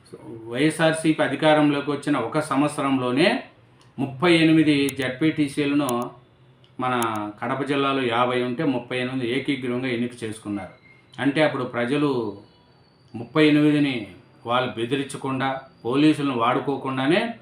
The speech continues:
ముప్పై ఎనిమిదిని ఏకీగ్రీవంగా ఎన్నిక చేసుకున్నారా? రెండు వేల పంతొమ్మిది నుంచి రెండు వేల ఇరవై నాలుగు వరకు వైఎస్ఆర్సీపీ చేసిన దుర్మార్గ పనులు ప్రజలు ఇప్పటికీ మర్చిపోలేదు. సర్పంచ్ ఎలక్షన్లో కూడా నామినేషన్ లేకుండా ఏకీగ్రీవంగా సర్పంచ్ ఎలక్షన్లు చేసుకున్నారు.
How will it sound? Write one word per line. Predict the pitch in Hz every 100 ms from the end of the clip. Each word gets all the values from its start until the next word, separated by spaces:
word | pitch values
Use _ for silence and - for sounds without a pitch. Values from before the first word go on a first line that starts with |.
| - - 120
ముప్పై | 120 143 139
ఎనిమిదిని | 143 143 127 131
ఏకీగ్రీవంగా | 135 143 131 135 131
ఎన్నిక | 123 123 -
చేసుకున్నారా? | 120 117 123 120 117 160 - _ _ _ - - _ _
రెండు | 120 139
వేల | 170 170
పంతొమ్మిది | 165 143 143 156 156 151
నుంచి | 156 151 143 127 139 123
రెండు | 127 151
వేల | 151 143
ఇరవై | 131 127 139
నాలుగు | 135 131 127
వరకు | 127 127 123 113 117 - _ 101
వైఎస్ఆర్సీపీ | 120 156 156 151 147 147 143 135 135
చేసిన | 135 135 120 117 117 110
దుర్మార్గ | 120 139 143 135
పనులు | 123 123 123 120 113 - _ _ _
ప్రజలు | 117 120 139
ఇప్పటికీ | 127 131 131 135
మర్చిపోలేదు. | 120 110 107 113 110 101 90 - _ _ - _ - -
సర్పంచ్ | 131 - 180 175
ఎలక్షన్లో | 165 160 - 156 156 156
కూడా | 156 151
నామినేషన్ | 127 139 147 143 143
లేకుండా | 135 135 127 131 123 113
ఏకీగ్రీవంగా | 135 139 147 131 131 131 127
సర్పంచ్ | 123 120 131 123 123
ఎలక్షన్లు | 117 120 120 110
చేసుకున్నారు. | 110 107 - 107 98